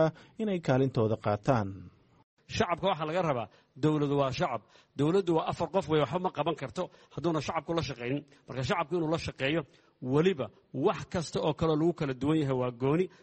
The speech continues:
Speaker 2: Arrinta nabadgelyada laguma kala duwanaan karo. Marka nabadda in laga wada shaqeeyo oo shacabku qaybihiisa kala duwan uu nabadda uu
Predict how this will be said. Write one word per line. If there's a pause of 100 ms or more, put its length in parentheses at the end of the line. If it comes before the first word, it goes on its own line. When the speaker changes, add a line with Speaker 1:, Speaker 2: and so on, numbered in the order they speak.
(160)
Speaker 2:
Arrinta
nabadgelyada (260)
laguma
kala
duwanaan
karo. (240)
Marka
nabadda (300)
in
laga
wada
shaqeeyo (340)
oo
shacabku (420)
qaybihiisa
kala
duwan
uu
nabadda
uu